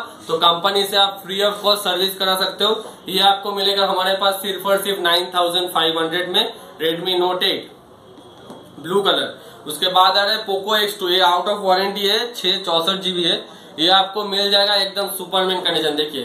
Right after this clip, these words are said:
कैमरा, तो कलर देखिए कितना सुंदर कलर है,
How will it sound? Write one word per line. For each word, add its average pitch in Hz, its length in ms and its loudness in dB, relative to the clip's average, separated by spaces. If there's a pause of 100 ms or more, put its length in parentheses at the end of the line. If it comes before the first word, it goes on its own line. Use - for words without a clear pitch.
(160)
कैमरा, 160 360 2
तो 170 140 -4
कलर 180 460 0
देखिए 185 380 -2
कितना 180 380 0
सुंदर 185 560 0
कलर 170 300 2
है, 123 180 -6